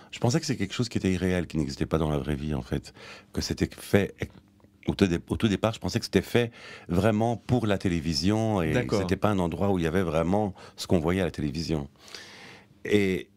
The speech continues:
Speaker 1: ça me faisait rêver, enfin, je voyais ces lumières, ces filles, euh, magnifiques, ces corps incroyables, habillés de lumière. Et par la suite, quand j'ai compris que c'était un spectacle, un vrai spectacle, au même titre que le Moulin Rouge ou le Lido,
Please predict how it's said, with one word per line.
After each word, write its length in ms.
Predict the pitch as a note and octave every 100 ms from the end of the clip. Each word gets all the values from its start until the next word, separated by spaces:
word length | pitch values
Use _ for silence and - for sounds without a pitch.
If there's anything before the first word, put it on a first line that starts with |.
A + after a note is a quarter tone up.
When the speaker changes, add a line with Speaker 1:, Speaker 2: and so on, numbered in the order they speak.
| _ -
Speaker 1:
ça 160 | -
me 60 | E2+
faisait 280 | F#2+ D#2+ F2+
rêver, 340 | F2+ F2 C3
enfin, 200 | B2+ F2
je 120 | E2
voyais 280 | D#2+ E2+ E2+
ces 140 | -
lumières, 680 | F2+ E2+ E2+ F#2+ G#2+ A2+ A2
ces 160 | - F2
filles, 400 | - G2+ G#2 F#2+
euh, 260 | D#2 D2+ D2+ - - - -
magnifiques, 800 | E2 F#2+ F#2+ - - A#2+ G#2 - F2
ces 180 | - F2+
corps 420 | - G2+ G2 E2
incroyables, 720 | F2 - F2+ E2+ F2+ F#2+ E2+
habillés 600 | D#2+ D2+ D#2+ F#2 G2 F2+ - - -
de 80 | -
lumière. 540 | E2+ E2+ F2+ G#2+ B2+ A#2+ - - - - _ -
Et 220 | G#2 - _ _ _ _ _ _ _ - _ _ _
par 140 | E2 D#2+
la 100 | D#2+
suite, 260 | - B2+
quand 140 | - C#2
j'ai 300 | C2+ C2 B1
compris 460 | - E2+ F2+ -
que 120 | G2+ E2+
c'était 260 | D2+ -
un 80 | D2
spectacle, 760 | - - - - E2+ - C#2+
un 140 | C2+ C#2
vrai 180 | B1 F2+
spectacle, 640 | - - - F#2+ A2+ -
au 80 | D2+
même 200 | C#2+ D#2
titre 200 | D2 F2+
que 100 | -
le 60 | D2+
Moulin 300 | D2 C#2+ C#2+
Rouge 380 | C2+ D#2 D#2 D2+
ou 40 |
le 100 | C2+
Lido, 420 | B1 C2+ F2 B2